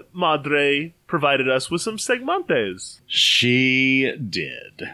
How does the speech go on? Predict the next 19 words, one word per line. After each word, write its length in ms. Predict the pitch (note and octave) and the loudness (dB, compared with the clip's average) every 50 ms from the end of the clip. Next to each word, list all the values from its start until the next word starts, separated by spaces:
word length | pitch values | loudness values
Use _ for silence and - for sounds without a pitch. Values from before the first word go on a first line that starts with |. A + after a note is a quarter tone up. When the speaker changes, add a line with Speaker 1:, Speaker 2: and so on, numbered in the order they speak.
| - - - | -12 -6 -2
Speaker 2:
Let's 280 | E3 F#3 F#3+ - - - | 0 0 0 0 -2 -2
get 240 | - A2+ G2 - | 0 0 0 0
them 220 | - - F2 F2+ G2 | 0 0 2 2 0
segments. 840 | - - - E2+ D2 D2 - - D2 C#2+ - - - - - - - _ - | 0 0 -2 -2 -2 -4 -6 -10 -14 -14 -12 -10 -8 -8 -8 -10 -12 _ -6
All 560 | - A#2 B2+ C3 C3 C3+ C3+ C3 C#3+ D#3 C#3 A#2+ A2 A#2 | -2 0 2 4 4 4 4 4 4 4 4 2 2 0
right. 580 | G#2+ G2+ G#2 G#2 G#2 G2+ F2+ E2+ - - - - | 0 2 2 2 2 0 0 -2 -6 -8 -10 -8
So 180 | - - D#3+ D3+ | -4 0 0 2
as 200 | C#3 E3 E3 C3 | 2 2 2 2
I 120 | E3 D#3 C#3+ | 2 2 2
said, 420 | - - C#3+ C3+ B2+ A#2+ A#2 B2 - | 0 0 0 0 0 0 -2 -2 -2
she, 540 | - - - C#3 C3+ B2+ B2+ B2+ B2+ B2 | 0 0 2 2 2 2 2 4 4 4
uh, 240 | A#2+ A#2+ A#2 A2+ A2+ | 4 4 4 4 2
she 200 | A2+ - - D#3 | 2 2 2 4
wrote 260 | C3+ B2+ B2+ B2 G#2 | 4 4 2 2 0
this, 240 | - C3 A#2+ A#2 - | 0 0 0 0 0
and 80 | A#2+ A2+ | 0 0
I 80 | G#2+ | 0
kind 180 | G#2 A#2 G#2+ G2 | 0 -2 -2 -2
of 140 | G2 E2+ | -2 -4